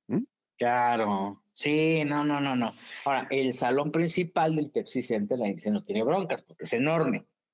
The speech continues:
Speaker 2: De
Speaker 1: Ujú.
Speaker 2: hecho, van a tener a Danny Flow.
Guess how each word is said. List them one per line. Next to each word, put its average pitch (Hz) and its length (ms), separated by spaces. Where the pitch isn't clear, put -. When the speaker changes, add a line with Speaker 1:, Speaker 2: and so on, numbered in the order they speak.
Speaker 2:
De 139 100
Speaker 1:
Ujú. 131 200
Speaker 2:
hecho, 127 180
van 135 100
a 135 40
tener 117 200
a 120 80
Danny 117 220
Flow. 123 440